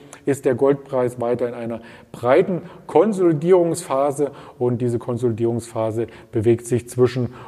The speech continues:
rund tausendneunhundertzwanzig U-S-Dollar und tausendachthundertfünfzig. Also auch hier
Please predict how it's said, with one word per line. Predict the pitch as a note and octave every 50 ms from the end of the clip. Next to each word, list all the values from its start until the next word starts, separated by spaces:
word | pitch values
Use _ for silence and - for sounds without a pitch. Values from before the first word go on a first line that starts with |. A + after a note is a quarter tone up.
| - - -
rund | B2+ B2+ D3 D#3 E3 D3 - - - - - - - - -
tausendneunhundertzwanzig | - A#2+ A#2+ B2 A#2+ B2 B2+ A#2+ A#2 A#2 A2+ A2+ A2 G#2+ - - - A#2 B2 C3 B2 C3+ A2+
U-S-Dollar | A#2 A#2 A#2 A2 A2 - A#2 A2 G#2+ G#2+ G#2+
und | A2 G#2+ -
tausendachthundertfünfzig. | - A2+ A#2 A2+ - A#2+ - - A2+ A2 - - - C3 A#2+ A#2+ G#2+ - - - - - - - - D#3+ F#3 F3+ - - - - C#3+ C3 A#2 - -
Also | B2+ B2 A#2+ A2 B2 B2
auch | B2 A2+ G#2+ -
hier | - - A#2+ A#2+ B2+ B2